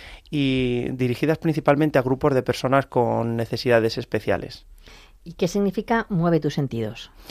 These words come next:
Speaker 1: Bueno, Mueve tus sentidos es al final, em, fomentar las habilidades,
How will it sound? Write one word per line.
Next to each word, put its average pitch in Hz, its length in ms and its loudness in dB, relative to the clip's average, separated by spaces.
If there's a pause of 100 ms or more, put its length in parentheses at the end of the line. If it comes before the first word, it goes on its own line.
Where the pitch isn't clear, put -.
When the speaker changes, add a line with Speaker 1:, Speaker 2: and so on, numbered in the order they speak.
(240)
Speaker 1:
Bueno, 135 240 4
Mueve 135 220 4
tus 151 180 -8
sentidos 151 480 0
es 151 60 -6
al 139 100 2
final, 143 480 2 (400)
em, 120 960 0 (160)
fomentar 123 840 4
las 131 260 2
habilidades, 113 800 0